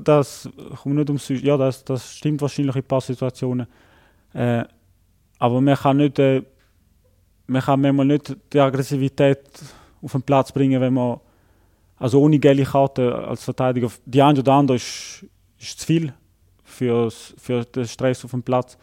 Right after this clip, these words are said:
Aber manchmal bru-, manchmal brauche ich da, oder vielleicht braucht das auch die Mannschaft, dass sie auch, dass man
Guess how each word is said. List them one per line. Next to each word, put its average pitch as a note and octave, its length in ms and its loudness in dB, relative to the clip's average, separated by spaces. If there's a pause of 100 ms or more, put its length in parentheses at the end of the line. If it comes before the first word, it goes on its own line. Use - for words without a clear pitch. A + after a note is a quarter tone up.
(500)
Aber C3+ 240 2
manchmal D#3+ 360 2
bru-, D3+ 240 -2
manchmal D#3+ 300 0
brauche D#3+ 400 -2
ich F3+ 80 0
da, E3+ 160 4
oder D3+ 200 2
vielleicht D3 240 -2
braucht D3 160 -2
das C#3+ 200 0
auch C#3 100 2
die - 120 -10
Mannschaft, D#3 460 -2
dass C3+ 120 -4
sie C#3 100 -2
auch, C3+ 260 0 (120)
dass - 220 -6
man C3 260 -2